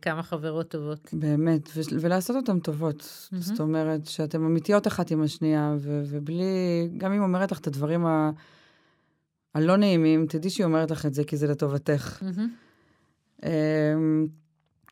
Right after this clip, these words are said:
Speaker 2: אז זה היה הכוח השני. אמ, והכוח השלישי היה שבסוף, אחרי שנה, כן מצאנו סדנה.
Speaker 1: Hmm.
Speaker 2: אני מאוד מאמינה בדיבור, אם זה,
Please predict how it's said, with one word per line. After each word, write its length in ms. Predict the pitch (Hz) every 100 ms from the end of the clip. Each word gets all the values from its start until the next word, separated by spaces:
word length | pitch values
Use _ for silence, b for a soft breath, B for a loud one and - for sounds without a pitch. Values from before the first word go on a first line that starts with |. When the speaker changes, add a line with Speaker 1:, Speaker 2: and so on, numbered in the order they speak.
| -
Speaker 2:
אז 220 | 127 151
זה 140 | 170
היה 160 | 185 175
הכוח 320 | 165 165 160
השני. 460 | 160 - 160 156 175 170 _ _ _ _ _ _ _ _ _ _ -
אמ, 760 | 156 160 160 160 160 160 160 -
והכוח 540 | 151 165 165 160 220
השלישי 480 | 247 - 214 - 240
היה 220 | 226 202
שבסוף, 580 | 208 196 151 - 214 - -
אחרי 180 | -
שנה, 440 | 202 208 196 226 226 -
כן 200 | 196 185
מצאנו 420 | 185 - 147 139
סדנה. 360 | 139 147 135 143 131 _ _ _ _ _ _ -
Speaker 1:
Hmm. 40 | 202 196 180 156 151 B B B B B B B _ -
Speaker 2:
אני 140 | 190
מאוד 200 | 208 202
מאמינה 460 | 208 185 165 156 156 147 b b b 170
בדיבור, 920 | 160 160 156 151 175 175 165 160 165 - - 156 -
אם 180 | 175
זה, 100 | 185